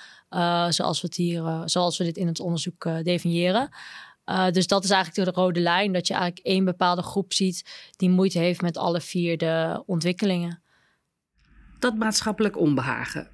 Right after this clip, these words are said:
Speaker 2: Eh, wat kunnen mensen zelf doen om meer vertrouwen in elkaar, in de politiek en in de samenleving te krijgen? En het gevoel te krijgen dat ze mee kunnen met die grote veranderingen?
Speaker 1: Ja, mensen kunnen de sociale cohesie versterken, zoals dat heet.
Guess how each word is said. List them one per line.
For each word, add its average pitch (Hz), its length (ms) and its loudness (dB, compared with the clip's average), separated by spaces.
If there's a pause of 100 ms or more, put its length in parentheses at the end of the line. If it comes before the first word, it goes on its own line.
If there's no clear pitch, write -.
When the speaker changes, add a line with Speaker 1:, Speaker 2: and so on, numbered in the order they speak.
(120)
Speaker 2:
Eh, 175 140 0 (180)
wat 247 220 0
kunnen 294 260 4
mensen 240 340 4
zelf 214 420 2
doen 135 380 2
om 143 300 0
meer 165 360 4
vertrouwen 160 580 0
in 165 100 2
elkaar, 160 540 2
in 156 140 2
de 151 80 0
politiek 160 600 0
en 156 380 -2
in 165 220 4
de 151 80 0
samenleving 139 640 2
te 147 60 -4
krijgen? 151 520 -2
En 160 80 0
het 165 60 -8 (300)
gevoel 240 320 2
te 240 100 -2
krijgen 214 300 0
dat 180 80 -4
ze 220 80 2
mee 226 240 4
kunnen 135 320 2
met 127 140 0
die 147 100 -4
grote 131 320 -2
veranderingen? 120 640 -4 (120)
Speaker 1:
Ja, 175 260 -4
mensen 185 460 -2
kunnen 190 540 4
de 170 80 -4
sociale 175 440 -2
cohesie 175 460 -2
versterken, 165 680 -2 (280)
zoals 185 240 -2
dat 180 140 -4
heet. 175 420 0